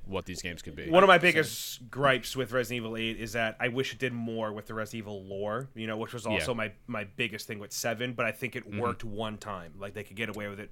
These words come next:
Speaker 2: with that one game as kind of, like, a new jumping on point, or not
Speaker 1: Yeah.
Speaker 2: reboot, but just kinda like a re-entry. Um,
Speaker 1: Mm-hmm.
Speaker 2: but with eight,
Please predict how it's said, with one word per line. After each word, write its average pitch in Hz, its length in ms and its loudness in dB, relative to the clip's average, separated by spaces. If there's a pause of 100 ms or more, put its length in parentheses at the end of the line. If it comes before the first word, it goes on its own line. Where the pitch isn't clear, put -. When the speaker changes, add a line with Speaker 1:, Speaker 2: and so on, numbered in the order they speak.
Speaker 2:
with 107 140 -12
that 104 140 -6
one 107 280 -6
game 104 400 -10 (340)
as 110 160 -4
kind 110 200 -2
of, 98 60 -8
like, 104 140 -8
a 104 40 -6
new 104 220 -6
jumping 101 380 -6
on 101 220 -6
point, 98 440 -10
or 82 140 -14
not 113 280 -2
Speaker 1:
Yeah. 92 180 0
Speaker 2:
reboot, 107 220 -6
but 104 100 -12
just 107 180 -12
kinda 107 200 -6
like 101 160 -10
a 104 60 -12
re-entry. 98 680 -10 (420)
Um, 110 280 2
Speaker 1:
Mm-hmm. - 100 -12
Speaker 2:
but 131 120 4
with 117 220 -2
eight, 147 380 6